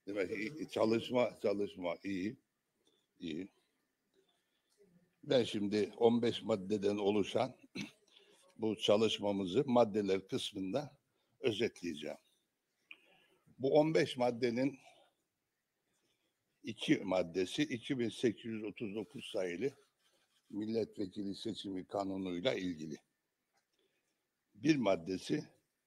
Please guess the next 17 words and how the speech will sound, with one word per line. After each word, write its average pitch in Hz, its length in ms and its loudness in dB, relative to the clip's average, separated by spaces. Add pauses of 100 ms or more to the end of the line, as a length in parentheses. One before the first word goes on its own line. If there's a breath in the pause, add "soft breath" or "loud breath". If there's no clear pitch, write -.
(640)
iki 117 280 -6
bin 110 100 -2
sekiz - 320 -6
yüz 95 200 -4
yirmi 110 240 -2
sayılı 98 480 -2 (120)
siyasi 104 440 -2
partiler 80 500 -4
kanunuyla 80 600 -10
ilgili. 87 480 -6 (1300)
Dokuz 120 360 2
maddesi 98 680 -4 (1300)
iki 120 240 -10
yüz 101 240 -4
doksan 101 360 -4
sekiz 104 420 -10
sayılı 90 560 -4